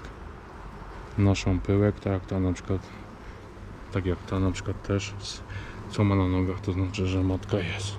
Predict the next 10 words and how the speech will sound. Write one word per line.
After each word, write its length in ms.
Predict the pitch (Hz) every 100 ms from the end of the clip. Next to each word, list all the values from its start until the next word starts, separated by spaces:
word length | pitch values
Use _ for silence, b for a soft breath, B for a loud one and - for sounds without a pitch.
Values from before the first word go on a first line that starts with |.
| 131
No 120 | 110
to 200 | 90 - - - B B B B B -
może 180 | 175 131
siedzi 320 | - 104 95
gdzieś 220 | 95 92
tutaj 280 | 98 98 101 - - - - - B B B B B 95 92
bokiem, 480 | 104 95 92 110 95
se 140 | - 98
gdzieś 220 | 98 95
tam 180 | 107